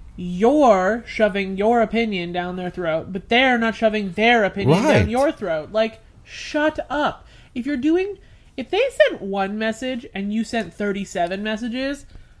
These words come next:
Speaker 1: I could respect
Speaker 2: Right.
Speaker 1: them thinking that you're
Speaker 2: Right.
Speaker 1: shoving your opinion
Speaker 2: Right.
Speaker 1: down their throat. But when it's back and forth, shut the literal fuck up.
Speaker 2: Well, and the problem is, though, now we'll take it a step further. There are then,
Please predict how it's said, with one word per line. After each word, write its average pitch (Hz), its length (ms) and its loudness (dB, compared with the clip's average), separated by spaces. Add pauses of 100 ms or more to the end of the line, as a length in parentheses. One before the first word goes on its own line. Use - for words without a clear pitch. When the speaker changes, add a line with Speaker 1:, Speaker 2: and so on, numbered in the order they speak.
(340)
Speaker 1:
I 370 100 6
could 392 240 0
respect 381 460 -4
Speaker 2:
Right. 104 260 6
Speaker 1:
them - 60 -2
thinking 302 400 -4
that 208 80 -4
you're 190 100 2
Speaker 2:
Right. 196 240 4
Speaker 1:
shoving 247 360 0
your 226 160 0
opinion 104 180 4
Speaker 2:
Right. - 180 6
Speaker 1:
down 226 140 -2
their 196 140 -6
throat. 190 300 -4 (300)
But 277 100 -4
when 339 140 0
it's 440 160 -4
back 440 240 0
and 392 160 -6
forth, 403 360 2 (120)
shut - 680 0 (340)
the 233 240 2
literal 247 680 4
fuck 247 300 2
up. - 380 -6 (280)
Speaker 2:
Well, 214 220 6
and 214 120 2
the 202 100 4
problem 220 480 2
is, 131 200 2
though, 113 220 4
now 147 240 4
we'll 156 100 2
take 143 240 2
it 139 80 -2
a 131 40 2
step 139 240 0
further. 101 420 0
There 127 160 6
are 127 140 8
then, 147 480 2